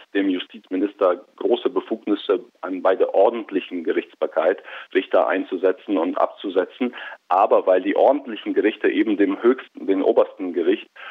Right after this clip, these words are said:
äh, unterstehen und dieses erstmal nicht angetastet wird durch das Veto des Präsidenten,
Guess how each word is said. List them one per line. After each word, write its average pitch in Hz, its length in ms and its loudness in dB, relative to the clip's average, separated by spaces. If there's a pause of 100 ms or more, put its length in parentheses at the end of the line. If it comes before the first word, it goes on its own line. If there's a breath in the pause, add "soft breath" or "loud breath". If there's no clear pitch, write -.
(320 loud breath)
äh, 95 200 6
unterstehen 107 600 2
und - 220 -4
dieses 120 380 0
erstmal 98 400 -2
nicht - 260 2
angetastet 90 880 -4
wird 85 200 -2
durch 92 120 -2
das 90 200 -4
Veto 90 180 -2
des 85 220 -2
Präsidenten, 90 680 -2